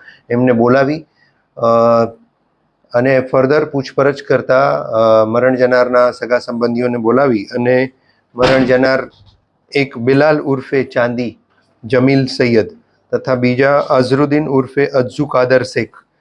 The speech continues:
બંને સુરત શહેરનાની ઓળખ થયેલ.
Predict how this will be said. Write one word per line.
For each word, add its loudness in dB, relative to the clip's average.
બંને 2
સુરત 0
શહેરનાની 0
ઓળખ -2
થયેલ. 0